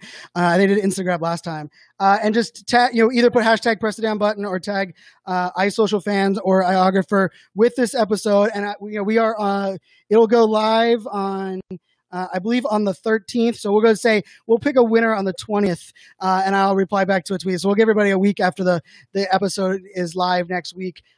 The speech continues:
Uh, but thanks, Dave. I appreciate that. You know, that's, uh, very nice of you. And I tell you what, guys, this is, this is what it's all about, right?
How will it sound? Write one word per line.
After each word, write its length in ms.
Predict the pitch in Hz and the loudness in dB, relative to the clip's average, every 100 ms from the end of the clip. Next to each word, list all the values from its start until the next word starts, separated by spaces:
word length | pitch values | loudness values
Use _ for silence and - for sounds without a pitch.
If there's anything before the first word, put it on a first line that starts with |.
| _ | _
Uh, 240 | 175 170 170 | -8 -6 -4
but 180 | 196 | -2
thanks, 200 | 214 254 | 0 0
Dave. 180 | 196 214 | 2 4
I 120 | 214 | 4
appreciate 400 | 202 233 - 190 | 2 0 -2 -4
that. 280 | 180 170 180 | -2 -2 0
You 80 | 190 | 2
know, 60 | 190 | 2
that's, 320 | 185 - - _ _ - | 0 -4 -16 _ _ -10
uh, 220 | 180 180 180 | -6 -6 -2
very 280 | 180 247 240 | 2 4 4
nice 180 | 240 | 2
of 80 | 226 | 0
you. 180 | 240 330 | 0 2
And 200 | 285 233 | 2 0
I 100 | 208 | 0
tell 140 | 233 | 2
you 100 | 233 | 4
what, 100 | 226 | 2
guys, 220 | 214 208 190 | 2 -2 -2
this 180 | 220 | -6
is, 220 | 226 185 - _ _ 233 | -6 -12 -16 _ _ -8
this 120 | 220 | -4
is 80 | 220 | 2
what 140 | 226 | 2
it's 80 | 220 | 4
all 160 | 220 | 2
about, 240 | 214 214 220 | 4 2 2
right? 220 | 214 | 0